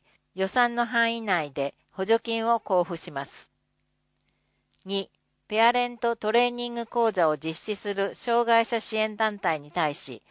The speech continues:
予算の範囲内で補助金を交付します。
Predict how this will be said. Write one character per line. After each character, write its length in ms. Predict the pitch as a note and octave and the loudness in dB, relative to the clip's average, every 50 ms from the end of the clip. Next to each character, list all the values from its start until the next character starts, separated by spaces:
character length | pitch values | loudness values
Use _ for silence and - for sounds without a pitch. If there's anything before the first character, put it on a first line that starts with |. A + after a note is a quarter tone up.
| _ _ _ _ _ _ - | _ _ _ _ _ _ -4
予 120 | F#3 F#3+ | -4 -2
算 280 | F#3+ - B3+ A#3+ A#3+ A#3+ | 0 2 2 2 2 2
の 100 | A#3+ A#3+ | -2 -2
範 300 | A#3 B3 A#3 A#3 A#3 A#3 | 0 0 0 0 0 -2
囲 60 | A#3 | -4
内 300 | A3+ G#3+ F#3 E3+ D3+ C#3+ | -2 -2 0 0 -2 -4
で 220 | C3 D3 C#3 C#3 - _ _ _ | -4 -4 -4 -4 -6 _ _ _
補 140 | - - F#3+ | -6 -4 0
助 140 | G3 A3+ A#3 | 2 2 2
金 260 | - A#3 A3+ A3+ A3+ | 2 0 -2 0 2
を 140 | A#3 A#3 A3+ - | 2 0 0 0
交 200 | - F#3+ F3+ E3+ | 2 2 2 2
付 140 | F3 F3 | 0 -2
し 140 | D#3+ - E3 | -8 -8 -8
ま 140 | D3 C#3 C#3 | -8 -8 -8
す。 240 | - - - - | -10 -12 -20 -20